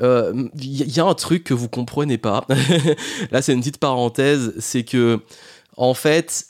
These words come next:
les, il y a une notion de fréquence, mais il y a aussi, je sais qu'il y en a qui vont dire, « Oui, moi, moi, ça me saoule, et cetera. » Mais il y en a qui disent, « Moi, j'aime bien parce que je lis tout. »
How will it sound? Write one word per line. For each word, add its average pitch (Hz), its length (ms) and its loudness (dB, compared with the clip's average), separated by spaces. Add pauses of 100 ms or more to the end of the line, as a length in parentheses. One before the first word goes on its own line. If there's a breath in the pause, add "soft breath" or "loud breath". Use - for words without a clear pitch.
les, 123 180 -2
il 127 120 -4
y 135 80 2
a 131 40 4
une 143 180 0
notion 143 260 0
de 139 100 2
fréquence, 151 680 0
mais 127 100 0
il 127 40 2
y 127 40 4
a 123 40 4
aussi, 131 300 -2
je 120 80 -2
sais 120 140 -2
qu'il 135 80 0
y - 20 -2
en 123 60 0
a - 20 2
qui 123 100 -10
vont 123 40 -6
dire, « 127 140 0
Oui, 113 80 2
moi, 131 100 0
moi, 139 100 2
ça 113 140 -2
me 110 60 -2
saoule, 131 420 0
et 110 60 0
cetera. » 117 400 0
Mais 117 80 0
il - 20 0
y - 0 -
en 110 40 0
a 117 60 0
qui 127 100 -6
disent, « 123 180 0
Moi, 120 140 4
j'aime 117 180 0
bien 123 160 0
parce 117 160 -2
que 123 80 -4
je 110 100 -6
lis 120 140 -4
tout. » 139 260 -2